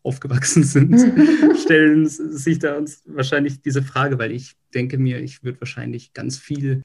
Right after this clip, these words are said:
Speaker 1: dann am Strand sein. Und deswegen erste Frage an dich. Was ist dir lieber an so einem Tag? Lieber der Tag am Strand oder der Tag auf dem Sofa?
Speaker 2: Der Strand. Ich bin Strandmensch. Ich bin auch jeden Tag am Strand. Ich gehe jeden Tag mit meinen Hunden entweder morgens oder abends meine Runde.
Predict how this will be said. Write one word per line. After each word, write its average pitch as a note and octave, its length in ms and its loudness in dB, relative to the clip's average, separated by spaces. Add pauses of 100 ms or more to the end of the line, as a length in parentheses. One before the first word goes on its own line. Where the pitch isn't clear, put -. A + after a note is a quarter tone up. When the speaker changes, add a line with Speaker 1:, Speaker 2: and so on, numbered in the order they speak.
Speaker 1:
dann C3 140 -8
am B2+ 120 -8
Strand B2+ 360 -8
sein. C3+ 400 -6 (200)
Und C3+ 200 -8
deswegen C3 760 -4
erste C3 240 -8
Frage B2 480 -6
an C3 160 -4
dich. - 340 -8 (360)
Was C3 280 -6 (180)
ist - 200 -12
dir E3+ 80 4
lieber E3+ 300 0
an A2 100 -4
so A2 120 -8
einem A2+ 180 -6
Tag? A2 440 -14 (160)
Lieber C3 300 -6
der B2+ 160 -8
Tag - 220 -12
am A2 80 -6
Strand C3+ 420 -8
oder E3+ 180 -6
der D#3+ 140 -6
Tag C#3+ 260 -10
auf C3+ 120 -12
dem F3 140 0
Sofa? C3 440 -8 (240)
Speaker 2:
Der F#3+ 100 -4
Strand. D#3 480 -12 (180)
Ich - 220 -14
bin E3+ 380 -8
Strandmensch. - 680 -8 (120)
Ich - 160 -20
bin A3 140 0
auch A3 180 -2
jeden G#3 160 -6
Tag G3+ 220 -6
am G3 100 -6
Strand. F#3+ 500 -8
Ich F#3+ 140 -16
gehe F#3+ 140 -10
jeden F#3 180 -2
Tag F#3 220 -8
mit F#3+ 100 -6
meinen F3 220 -4
Hunden G3 180 -2
entweder F3 300 -4
morgens G3 420 0
oder - 160 -8
abends G#3 320 -2
meine G3 200 -4
Runde. G3+ 420 -4